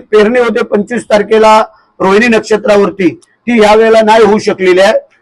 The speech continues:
In case आता दोन दिवस झाले पाऊस उघडला, तो असाच उघडला तर आम्ही पेरे करू, त्याच्यातून जे काय उगवल ते आमचं, नाही उगवल त्याला शासन आम्ही त्यांना भरपाई करून देण्याची जबाबदारी स्वीकारतो, कारण ते आमच्याकडे एकच पीक असतं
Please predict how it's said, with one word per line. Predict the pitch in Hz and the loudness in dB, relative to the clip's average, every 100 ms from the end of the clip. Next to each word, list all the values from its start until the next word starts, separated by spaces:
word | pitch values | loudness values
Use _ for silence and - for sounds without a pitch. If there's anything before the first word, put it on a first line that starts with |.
| _ _ _ | _ _ _
In | 208 254 | -2 0
case | 240 226 - - _ _ | 0 -2 -4 -14 _ _
आता | - - 196 | -6 -4 -2
दोन | 214 226 | 0 2
दिवस | 233 226 | 2 2
झाले | 214 220 | 2 0
पाऊस | - 208 202 | 0 -2 -2
उघडला, | 202 208 208 | -2 0 0
तो | 208 202 | 0 -2
असाच | 190 214 | -2 -6
उघडला | 214 196 208 220 214 - - _ | -6 -4 -2 0 0 -4 -14 _
तर | 208 | -2
आम्ही | 202 220 | 0 0
पेरे | 220 208 214 | -4 -2 -2
करू, | 202 233 240 156 - _ _ 185 | 0 2 2 0 -6 _ _ -2
त्याच्यातून | 208 233 240 240 | 0 0 0 0
जे | 220 | 0
काय | 233 233 | 2 2
उगवल | 233 208 226 233 | 2 0 0 0
ते | 240 | 0
आमचं, | 214 202 202 208 - 202 | 0 -2 -4 -6 -8 -8
नाही | 180 226 226 | -2 2 2
उगवल | 214 220 - - - _ | 0 -2 -4 -8 -20 _
त्याला | 196 208 | -2 -2
शासन | - - 220 226 - _ - | -2 -4 -4 -8 -10 _ -8
आम्ही | 185 196 | -4 -2
त्यांना | 202 208 | 0 -2
भरपाई | 170 165 202 | -2 -2 -2
करून | 202 190 185 | -2 -4 -2
देण्याची | 185 180 196 196 - _ _ - | -2 -2 -2 -4 -6 _ _ -6
जबाबदारी | 170 196 190 202 196 | -2 -2 -2 -2 -4
स्वीकारतो, | 190 214 214 202 220 233 - _ - | -6 -2 -2 0 0 0 -6 _ -4
कारण | 202 233 | 0 2
ते | 233 | 2
आमच्याकडे | 233 208 247 226 220 | 2 0 -2 0 0
एकच | 196 226 - | -2 -6 -6
पीक | 226 202 | -4 -4
असतं | 180 185 | -2 -2